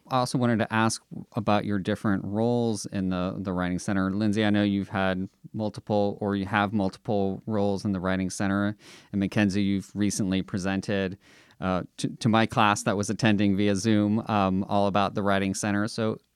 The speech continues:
could you talk a little bit about just the, the kind of variation in experience that, that you have and, and roles that you, uh,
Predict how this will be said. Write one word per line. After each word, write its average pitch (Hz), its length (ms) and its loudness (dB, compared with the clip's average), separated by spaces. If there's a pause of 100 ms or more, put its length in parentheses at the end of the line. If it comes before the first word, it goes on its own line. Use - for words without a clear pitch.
could 147 100 -6
you 147 60 0
talk 170 220 0
a 180 40 2
little 165 160 2
bit 156 120 2
about 143 260 2
just - 280 -4
the, 104 240 -2
the 101 240 -2 (540)
kind 107 160 0
of 98 60 2
variation 107 580 2
in 143 140 0
experience 139 680 -2
that, 110 280 -2
that 113 120 -2
you 117 120 0
have 123 280 0
and, 101 140 0
and 98 260 -4
roles 101 240 0
that 98 160 -2
you, 92 300 -2 (880)
uh, 92 180 -4